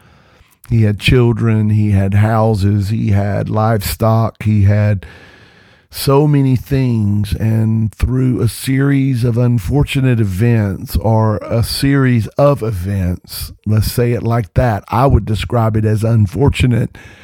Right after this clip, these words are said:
But the reality is it was just, that's my human, human way of trying to understand what Job went through. But the reality is, is that Job went through a series of events that saw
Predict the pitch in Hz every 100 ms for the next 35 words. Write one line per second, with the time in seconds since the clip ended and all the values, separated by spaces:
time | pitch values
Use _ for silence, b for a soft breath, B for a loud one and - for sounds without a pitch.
0 | B - - 131 131 123 139 143 123 117
1 | 117 117 110 110 120 95 - 131 127 107
2 | - b b - 127 - - 120 120 120
3 | 147 143 131 120 113 - _ - 117 151
4 | 151 123 123 127 123 113 - 131 127 123
5 | 117 - 139 123 - - 143 156 135 113
6 | 98 110 104 107 104 104 - - 113 107
7 | 117 - B B B B B B _ -
8 | 123 131 123 135 120 131 127 139 143 127
9 | 117 80 117 113 110 - 107 113 - 127
10 | 117 110 120 123 117 - - 113 123 -
11 | - 120 127 120 113 107 - 135 127 123
12 | 113 104 107 104 101 113 113 107 - -
13 | - 110 - - 127 120 117